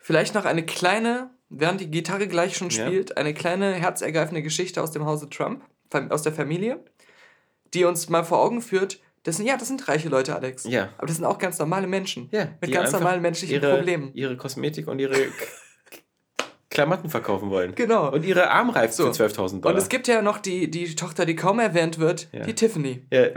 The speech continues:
Speaker 2: wo man alle
Speaker 1: Tiffany.
Speaker 2: <laughs> Tiffany, genau.
Speaker 1: Ja.
Speaker 2: Wo auch Donald Trump aber den Namen vergisst.
Speaker 1: Viele, viele den Namen gar nicht kennen, ne?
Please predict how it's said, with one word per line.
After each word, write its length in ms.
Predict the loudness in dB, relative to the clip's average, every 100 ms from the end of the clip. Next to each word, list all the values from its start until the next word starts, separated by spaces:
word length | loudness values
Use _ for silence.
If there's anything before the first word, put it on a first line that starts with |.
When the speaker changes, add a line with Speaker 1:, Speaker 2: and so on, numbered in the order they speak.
| 6
Speaker 2:
wo 120 | 6 8
man 120 | 8
alle 240 | 8 8 6
Speaker 1:
Tiffany. 640 | 2 4 6 6 6 6
Speaker 2:
<laughs> 20 |
Tiffany, 640 | 6 6 2 0 0 0 2
genau. 260 | 2 4
Speaker 1:
Ja. 180 | 4 4 0 -2 -4 -10 -16 -12 -10 -10 0
Speaker 2:
Wo 80 | 2
auch 80 | 4
Donald 280 | 4 4 4
Trump 200 | 2 4
aber 100 | 4
den 80 |
Namen 220 | 4 2 2
vergisst. 360 | 0 0 -2
Speaker 1:
Viele, 380 | 0 4 4 2
viele 280 | 0 4 4
den 140 | 4 4
Namen 240 | 4 4
gar 100 | 2
nicht 180 | 2 2
kennen, 220 | 2 2 2
ne? 260 | 0 -2